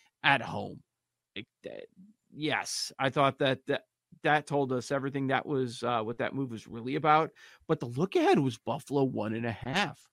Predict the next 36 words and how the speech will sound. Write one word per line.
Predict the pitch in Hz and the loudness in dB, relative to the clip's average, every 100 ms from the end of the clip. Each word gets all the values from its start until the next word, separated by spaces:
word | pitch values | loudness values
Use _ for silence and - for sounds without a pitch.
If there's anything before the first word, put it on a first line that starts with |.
| _ _ _ _ _ | _ _ _ _ _
So | - 165 156 127 131 104 - _ _ _ - | -2 4 6 6 4 0 -8 _ _ _ -14
if | 120 - _ _ _ _ | -14 -14 _ _ _ _
we | 147 | -8
have | 131 | -6
a | 151 | -8
three-point | - 117 127 - 143 180 120 | -8 -10 -8 -2 4 4 4
move, | 180 185 113 | 4 4 4
I | 123 | 2
know | 147 143 | 2 2
it's | 135 | 0
just | 131 - | -6 -2
flipping | 143 143 123 | -2 0 -4
favorites, | 110 127 170 151 107 - - - _ - | -4 0 2 2 -4 -10 -18 -20 _ 0
but | 147 143 | 0 2
Buffalo | 143 151 165 160 | 0 0 2 2
one | 156 156 | 4 2
and | 147 | 2
a | 143 | 2
half | 147 156 | 2 0
to | - | -4
Cincinnati | - 139 139 120 123 147 160 | -10 -10 -8 -4 -2 0 0
one | 151 156 | 0 0
and | 151 | 0
a | |
half. | 147 147 147 - _ _ - | 2 2 0 -2 _ _ -4
I | |
think | 151 160 | 0 0
we | 151 | 0
can | 151 | 2
all | 147 147 | 4 4
agree | 143 135 | 4 0
this | 117 120 | -2 -2
number's | 135 113 107 | -4 -4 -4
not | 113 95 | -6 -6
touching | 107 80 78 | -8 -8 -12
three. | - - - | -14 -16 -16